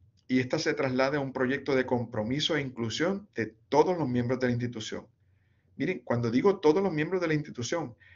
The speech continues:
es que empezando en nuestro recinto, esto desde el rector hasta los empleados de mantenimiento, de la cafetería, todos tienen que entender la importancia de que este,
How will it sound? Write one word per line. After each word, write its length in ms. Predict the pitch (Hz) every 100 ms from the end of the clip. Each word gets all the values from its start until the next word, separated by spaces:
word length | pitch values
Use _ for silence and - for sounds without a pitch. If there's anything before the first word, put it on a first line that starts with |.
| _
es 120 | 131 127
que 360 | 180 165 165
empezando 640 | - 127 123 110 120 135 165
en 80 |
nuestro 320 | 165 156 147 131
recinto, 600 | 120 - 180 185 107 -
esto 420 | 117 - 160 165 - -
desde 300 | 117 113 120
el 100 | 117
rector 720 | 113 107 _ 156 170 - - _ _
hasta 320 | - 113 117
los 160 | 113 113
empleados 640 | 110 110 107 98 123 156
de 100 | 170
mantenimiento, 800 | 175 170 165 143 120 131 180 175
de 80 | 131
la 100 | 117
cafetería, 800 | 113 107 117 - 104 131 190 - - - _ _ _ -
todos 600 | 147 208 127 98 - _ -
tienen 380 | 127 160 196
que 120 | 196 175
entender 800 | 165 160 156 151 175 160 107 - - -
la 140 | 123 127
importancia 1120 | 120 120 113 113 - 165 208 196 107 98 107 _ _ - -
de 180 | 120 127
que 80 | -
este, 320 | - 165